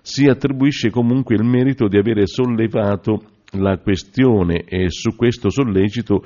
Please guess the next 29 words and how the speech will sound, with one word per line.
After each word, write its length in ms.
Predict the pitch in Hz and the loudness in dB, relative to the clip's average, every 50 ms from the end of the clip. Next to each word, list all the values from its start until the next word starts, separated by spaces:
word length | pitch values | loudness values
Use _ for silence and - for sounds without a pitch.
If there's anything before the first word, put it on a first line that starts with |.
| - - - _ | -8 -20 -14 _
il 200 | - 104 127 120 | -4 -2 -2 -2
sindaco 500 | - - 101 101 101 101 104 98 - 98 | -2 -2 -2 -2 0 0 0 0 0 -2
si 140 | 92 - 113 | -2 0 0
è 40 | 104 | 0
mosso. 640 | 110 120 123 117 98 - - - 80 73 62 - - - - - - - _ - | 2 2 2 2 0 0 -4 -6 -6 -6 -6 -8 -12 -20 -20 -20 -20 -20 _ -12
La 80 | - 71 | -10 -6
parlamentare 760 | - 98 98 120 131 135 135 131 131 - 156 151 147 147 143 | -4 -2 0 2 2 2 2 2 2 2 2 2 2 2 2
inoltre 480 | 127 120 127 131 135 123 - - 123 120 | 2 4 4 2 2 2 0 0 2 2
risponde 500 | 110 117 - - - 117 120 120 113 117 | 2 0 -2 -2 -2 0 0 0 2 0
al 140 | 113 107 - | 0 0 -2
Primo 260 | 113 117 113 110 104 | -2 0 0 0 0
Cittadino 500 | 107 - 104 - 110 110 123 131 113 92 | 0 -2 -4 -2 -2 0 0 0 0 0
in 80 | 82 | 0
merito 380 | 82 87 98 101 98 98 82 101 | 0 0 0 0 -2 -2 -2 -2
al 80 | 92 87 | -2 -2
trasferimento 720 | - 92 87 82 - 101 95 95 98 101 95 92 - 95 | -2 -4 -6 -4 -2 -2 0 0 0 -2 -2 -2 -2 -4
statale, 560 | - - 95 85 - 117 113 104 92 90 - - - - - - - _ | -2 -4 -4 -2 -2 -2 0 0 -2 -4 -6 -8 -14 -20 -20 -20 -18 _
evidenziando 840 | - - 92 117 120 131 135 127 123 - 151 139 139 135 127 135 120 | -6 -2 0 0 2 2 0 0 0 0 0 0 0 0 0 -2 0
come 200 | - 117 110 113 | 0 0 0 0
la 120 | 107 110 | 0 0
stessa 420 | 104 - - 135 127 113 - - 80 | -2 -2 -2 -2 -2 -2 -2 -4 -4
e 40 | |
il 60 | 80 78 | -4 -2
gruppo 320 | 76 113 117 - - 95 | -2 -2 -2 -2 -2 -4
parlamentare 720 | 82 95 87 87 85 85 90 90 85 - 123 113 98 95 | -2 -2 -2 -2 -2 -2 -2 -2 0 0 0 0 0 0
del 180 | 85 85 82 82 | -2 -2 -2 -2
Movimento 500 | 87 90 87 87 95 107 113 101 - 90 | -2 -4 -4 -4 -2 -2 -2 -2 -4 -6
Cinque 260 | - 98 95 87 110 | -4 -4 -4 -4 -4
Stelle 480 | 104 - - 143 143 135 127 120 113 | -4 -2 -2 0 0 0 0 0 -2